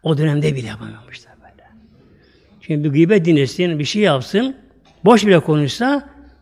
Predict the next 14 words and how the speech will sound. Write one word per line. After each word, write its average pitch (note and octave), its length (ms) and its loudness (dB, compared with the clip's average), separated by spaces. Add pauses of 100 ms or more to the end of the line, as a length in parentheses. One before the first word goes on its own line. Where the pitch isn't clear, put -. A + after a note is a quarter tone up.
(140)
o A3 140 -4
kalp F3+ 260 -4
etkiliyor C#3+ 300 -2
tabii. A2+ 320 -10 (3000)
Sonra C#4+ 440 -4
adı A#3+ 240 -2
cemaatimiz G3+ 760 -2 (1900)
nefiste G3+ 800 0
bir B3 60 -4
de A#3 200 -2
cihat F3 420 0
geliyor C#3+ 220 2
işte D3+ 160 -6
evlulukta. C#3 500 -4